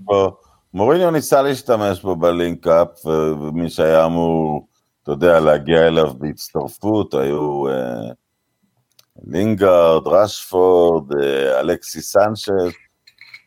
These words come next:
אני לא יודע אם זה נכשל רק כי, כי, כי, כי זה לא עובד באנגליה, או אול-, אולי, אתה יודע, כל אחד מסיבותיו לא היה,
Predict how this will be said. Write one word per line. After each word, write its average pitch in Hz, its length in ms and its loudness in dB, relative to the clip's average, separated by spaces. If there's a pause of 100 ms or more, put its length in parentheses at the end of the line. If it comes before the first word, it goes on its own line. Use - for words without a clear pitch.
(540)
אני 78 120 -4
לא 131 160 4
יודע 123 520 4
אם 117 40 -2 (100)
זה 104 120 -2
נכשל 101 520 0
רק 95 280 2
כי, 90 460 -8
כי, 78 220 -20
כי, 85 240 -14
כי 87 120 -12
זה 80 160 -4
לא 95 80 0
עובד 85 400 -2 (100)
באנגליה, 117 480 -2 (1000)
או 76 60 0 (600)
אול-, 85 140 0
אולי, 95 600 4
אתה 85 140 -4
יודע, 82 300 2
כל 82 260 -2
אחד 80 300 -2
מסיבותיו 80 680 -4
לא 80 200 2
היה, 76 720 0